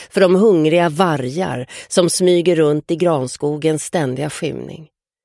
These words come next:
Utanför hagen, i samhällets utkanter, och lystet söker efter lätta byten. Det enda som håller dem på avstånd är varghundarna. Varghundarna är få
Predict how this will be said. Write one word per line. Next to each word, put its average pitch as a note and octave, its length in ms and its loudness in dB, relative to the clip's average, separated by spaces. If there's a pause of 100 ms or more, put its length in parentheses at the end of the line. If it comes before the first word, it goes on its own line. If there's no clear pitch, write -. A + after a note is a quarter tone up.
(300)
Utanför E3 640 2
hagen, C3+ 600 -4 (320)
i G3 100 2
samhällets E3 540 0
utkanter, E3 760 -8 (380)
och G#3+ 260 4
lystet - 480 -2
söker D#3+ 400 -2
efter D#3 240 -4
lätta E3 520 -4
byten. B2 680 -12 (1120)
Det F3+ 60 2
enda D#3+ 300 2
som F3+ 160 0
håller F#3+ 240 4
dem F#3 140 2
på F#3+ 80 -2
avstånd D#3 600 0 (340)
är F#3+ 120 2
varghundarna. D#3+ 960 -2 (1400)
Varghundarna G3 720 4
är F3 40 2
få - 520 -4